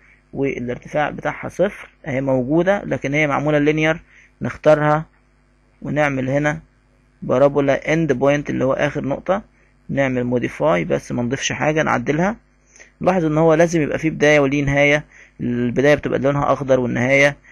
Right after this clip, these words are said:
باللون الأحمر ده. ونعمل، آه، بعد كده ندخل الأحمال بتاعة اللود، ال-، التندون بتاع اللي هي التندون لود. نعمل اد عند التندون لودز هنا، اد في الكيس بتاعة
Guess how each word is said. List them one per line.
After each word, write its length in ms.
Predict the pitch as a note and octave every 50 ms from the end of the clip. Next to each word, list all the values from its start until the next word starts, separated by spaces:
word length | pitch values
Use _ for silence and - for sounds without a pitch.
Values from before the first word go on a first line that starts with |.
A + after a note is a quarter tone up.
| - _ _
باللون 260 | C3+ B2+ C3 C#3 C#3
الأحمر 400 | B2+ - - C#3+ - - C#3 B2
ده. 200 | B2 C#3+ F3 G#3 - _ _ _ _ _ _ _ -
ونعمل، 460 | C#3+ C#3+ D#3 D3+ C#3+ C#3+ C#3 C#3+ C#3+ C#3+ - _ _ _ _ _ _ _ _ -
آه، 220 | - B2+ B2+ B2 B2
بعد 300 | B2+ D#3+ E3 D#3 C#3+ C3+
كده 240 | - D#3 D3+ D3
ندخل 500 | C#3+ C3 C#3 C#3+ - - - D3+ D3+ D3+ D3 - _ - - - - _ - -
الأحمال 640 | - - - - - - - C3+ C#3 D3 D3+ D#3
بتاعة 420 | C#3+ C#3 C3+ - D3 D3 C#3 C3+ - - D#3+ -
اللود، 480 | - - C3+ B2 B2 B2+ D3 E3+ G#3 A3 - _ _ _ _ - -
ال-، 520 | A#2+ A#2+ A#2 A#2 A#2+ A#2+ A#2 A#2 - -
التندون 500 | C#3+ - - D#3+ D#3 E3+ E3 F3+ F3+ D#3+
بتاع 240 | C#3 - D3+ D#3+ D#3+
اللي 140 | D3+ C#3 C3+
هي 40 | C3+
التندون 380 | - - D3 D3 C#3 C3+ C3
لود. 180 | C3+ D#3+ G3 A#3+ - _ _ _ _ _ _ _ _ _ _ _ - _ _
نعمل 340 | E3 E3 F3+ F3 D3+ C3+ -
اد 260 | D3+ D#3 F3 F3+ G3 - _ _ - -
عند 200 | C3 B2 B2 B2
التندون 420 | B2+ - - D3+ D#3 D3 C#3 B2+ B2+
لودز 260 | C#3 C#3+ - - D3
هنا، 280 | C3+ D3 D#3+ F#3+ A3 A3+ - _ _ _ _ -
اد 220 | - C#3+ E3+ G#3 - _ _ _ _ _ _ _ _ _ _ _ _ _ _ _ _
في 340 | _ _ - D3+ D#3 D3+ C3+
الكيس 360 | C3 - - - E3 E3 D#3+
بتاعة 360 | - - - - D3 C#3+ C#3